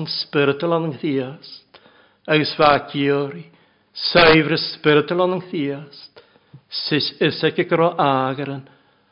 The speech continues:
an yng nghosyn. Sfa cwad, ddys yn orstig ffal, ddys yn nulig lanas, fo gachwlen o iddantach.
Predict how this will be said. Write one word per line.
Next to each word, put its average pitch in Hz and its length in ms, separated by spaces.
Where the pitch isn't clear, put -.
an 147 160
yng 135 160
nghosyn. 147 680
Sfa 147 320
cwad, 143 500
ddys 160 240
yn 151 160
orstig 151 380
ffal, 143 380
ddys 135 180
yn 143 140
nulig 160 240
lanas, 143 640
fo 143 160
gachwlen 151 480
o 175 80
iddantach. 143 960